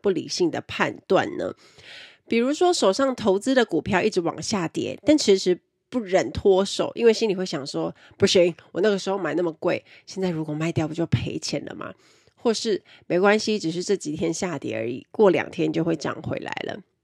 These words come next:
或是明明我们自己手机上网的需求并没有这么大，那像家里啊、公司都有 Wi-Fi，但是费率还是要选定吃到饱的方案呢？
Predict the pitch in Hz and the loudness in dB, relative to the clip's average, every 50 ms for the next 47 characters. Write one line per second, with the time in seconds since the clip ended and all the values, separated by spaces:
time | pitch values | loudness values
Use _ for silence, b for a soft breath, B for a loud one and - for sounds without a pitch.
0 | _ B B B B B B B B B 349 349 359 370 330 285 262 269 277 285 | _ B B B B B B B B B 2 4 8 8 8 8 6 4 4 4
1 | 262 208 180 185 196 262 254 220 196 - - 165 151 180 208 220 233 196 180 156 | 4 4 2 0 -2 -4 -4 -4 -4 -2 -2 -2 -2 -2 -2 0 0 0 0 0
2 | 151 156 156 - 202 202 - 196 - - 269 247 214 190 165 139 - - 160 147 | -2 -2 -4 -4 -4 -4 -2 -2 -2 0 0 0 0 0 0 -2 -2 -2 -2 -2
3 | 147 - - - 170 143 113 - B B B B B 202 196 226 208 202 - 277 | -2 -4 -2 -2 -2 -2 -2 -6 B B B B B -2 0 0 0 2 2 4
4 | 254 269 277 247 214 208 202 196 202 214 - - 220 226 220 - 220 220 247 214 | 4 4 2 2 2 2 2 2 0 -2 -2 0 0 0 0 -2 0 2 4 4
5 | 165 147 156 165 170 180 - - 196 165 151 - b b b b b 254 247 247 | 4 4 2 2 2 2 0 0 0 0 0 -2 b b b b b 0 0 0
6 | 233 - - 262 247 233 240 226 208 - - 180 214 - 302 277 277 269 - 208 | 0 2 4 4 4 4 2 -2 -2 -2 -2 -2 0 2 4 4 4 4 4 2
7 | 175 156 - 220 202 - - - - - - - - 240 143 - 160 143 - - | 2 2 2 2 2 2 0 -2 -2 -2 0 4 4 4 4 4 2 0 -2 -2
8 | - 156 - - 190 196 202 196 - 208 202 180 156 156 170 170 170 | -6 -6 -2 0 0 2 2 2 2 4 4 4 4 2 2 0 -2